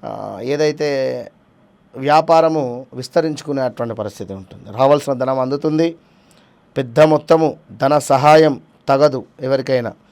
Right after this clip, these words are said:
ఇవ్వద్దు. ఆ, అదేవిధంగా పిల్లల చదువుపై కొంత ప్రత్యేక శ్రద్ధ వహిస్తారు. అనుకున్న పనులు హడావిడిగా సాగుతాయి.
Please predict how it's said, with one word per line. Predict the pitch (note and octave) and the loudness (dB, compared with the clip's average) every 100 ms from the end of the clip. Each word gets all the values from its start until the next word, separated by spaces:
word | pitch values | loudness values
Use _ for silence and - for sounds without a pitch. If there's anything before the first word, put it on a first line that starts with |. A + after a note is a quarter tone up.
| _ _ B2 | _ _ -6
ఇవ్వద్దు. | C3 D3 A#2 F#2+ _ _ _ _ - | 0 0 0 -14 _ _ _ _ -4
ఆ, | E3 D#3+ A#2 | 0 0 0
అదేవిధంగా | B2+ D#3 D3+ D3+ D3 | 0 2 2 0 -2
పిల్లల | - C#3+ D#3+ D#3 | -4 -2 0 0
చదువుపై | D3+ C#3 D#3 D#3 D#3+ D3 A#2+ A2 _ _ _ | -2 -2 0 -2 0 -2 -2 -12 _ _ _
కొంత | C3+ C#3 C3 | -6 -4 -4
ప్రత్యేక | - - C3 E3 E3+ E3 | -4 -8 -6 -2 0 0
శ్రద్ధ | - C#3+ D3 | -2 -2 0
వహిస్తారు. | C#3 C3+ C3+ D#3 C#3+ C#3 C#3 _ _ _ _ _ _ - | 0 -2 -4 0 0 0 -6 _ _ _ _ _ _ -4
అనుకున్న | D3+ D#3+ F3 E3+ | -2 -2 0 2
పనులు | D#3+ D3+ D#3+ D#3+ C3 C#3 - | 4 2 4 2 0 -4 -12
హడావిడిగా | - C3+ D#3 D#3+ D#3 D#3 D#3 C3 - _ - | -2 2 4 4 4 2 2 2 -4 _ -14
సాగుతాయి. | - C3+ C3+ C#3 C#3 | -4 -2 -2 0 0